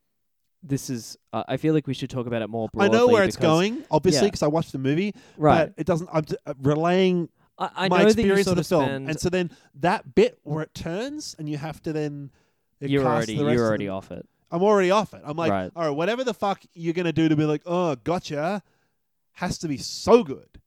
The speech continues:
Speaker 1: But there's not a big gotcha point. I, th-, I think he's just not making the art that you expect him to be making. And he's not making the art, perhaps, that you thought he was making. And so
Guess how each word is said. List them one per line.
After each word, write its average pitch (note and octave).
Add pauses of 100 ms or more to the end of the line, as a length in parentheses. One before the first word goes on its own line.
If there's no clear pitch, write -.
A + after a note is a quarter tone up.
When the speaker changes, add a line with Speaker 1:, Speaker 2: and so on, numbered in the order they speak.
(460)
Speaker 1:
But G3
there's A3
not B3+
a C4+
big G#3
gotcha C#3+
point. G#2
I, C#3
th-, D#3+
I D3
think F#3+
he's G3
just E3
not C#3
making B2+
the A2+
art A2+
that F#2+
you G#2+
expect -
him F#2+
to F#2+
be F#2+
making. F2 (420)
And C3
he's B2+
not D#3
making C#3
the A#2+
art, A#2
perhaps, C3+
that A#2+
you A#2
thought D#3
he B2+
was G2+
making. D#2+ (400)
And B2
so A2+